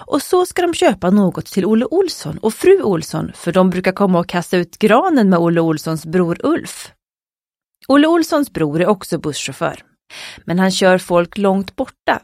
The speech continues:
istället för att köra runt dem inne i Stockholm. Ulfs buss heter Olssons turistbuss. Olle Olssons buss har inget namn, för det vill bussföretaget inte ha.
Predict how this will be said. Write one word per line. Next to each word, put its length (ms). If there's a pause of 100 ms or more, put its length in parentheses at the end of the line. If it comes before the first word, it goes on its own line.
(100)
istället 380
för 100
att 80
köra 240
runt 320
dem 140
inne 180
i 40
Stockholm. 500 (720)
Ulfs 400
buss 260
heter 460
Olssons 720
turistbuss. 800 (460)
Olle 200
Olssons 500
buss 200
har 120
inget 240
namn, 320 (300)
för 140
det 160
vill 240
bussföretaget 720
inte 200
ha. 220